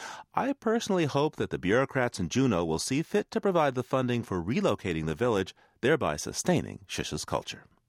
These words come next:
Sustaining regional culture carried over to our holiday special, which was dedicated to Tales from Appalachia.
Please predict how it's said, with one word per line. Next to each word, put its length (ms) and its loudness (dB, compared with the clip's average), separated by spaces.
Sustaining 500 4
regional 440 4
culture 420 -2
carried 380 -4
over 180 -4
to 160 -4
our 140 0
holiday 400 2
special, 380 -2
which 300 -12
was 140 -10
dedicated 540 0
to 80 -8
Tales 280 -8
from 140 -8
Appalachia. 600 -8